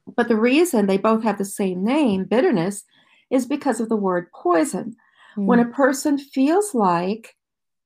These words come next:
Speaker 1: something has happened to them to,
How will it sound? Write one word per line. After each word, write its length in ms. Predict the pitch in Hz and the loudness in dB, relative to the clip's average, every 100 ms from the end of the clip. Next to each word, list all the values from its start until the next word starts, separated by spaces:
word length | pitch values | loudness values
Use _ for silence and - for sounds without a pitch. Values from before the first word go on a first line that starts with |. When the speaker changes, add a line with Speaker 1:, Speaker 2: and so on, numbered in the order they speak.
| _ _ - | _ _ -14
Speaker 1:
something 880 | - - 247 294 - 330 330 339 370 _ | -6 2 2 2 2 4 4 2 -4 _
has 200 | - 233 | -4 -4
happened 480 | 226 277 294 302 262 | -2 0 0 2 -2
to 100 | 240 | -2
them 540 | 226 196 190 190 202 - _ _ _ _ _ _ _ _ - - | -2 -2 -2 -2 -4 -6 _ _ _ _ _ _ _ _ -20 -10
to, 160 | 381 | -10